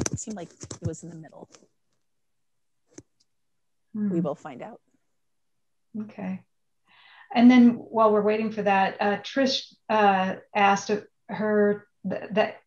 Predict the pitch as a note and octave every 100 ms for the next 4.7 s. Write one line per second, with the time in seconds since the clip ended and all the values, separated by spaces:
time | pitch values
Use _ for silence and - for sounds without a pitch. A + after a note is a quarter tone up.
0 | - G#3 G#3+ A#3 A#3 - G3 F#3 - C#4
1 | C4+ B3+ A#3+ A#3 A3 - G#3 G#3 - G#3+
2 | G#3 - - G#3 - G#3 G3 F#3+ F#3+ F3+
3 | F#3+ F3+ F3+ - F3 F3 F3 F3 - -
4 | - F3+ F3 - E3 - -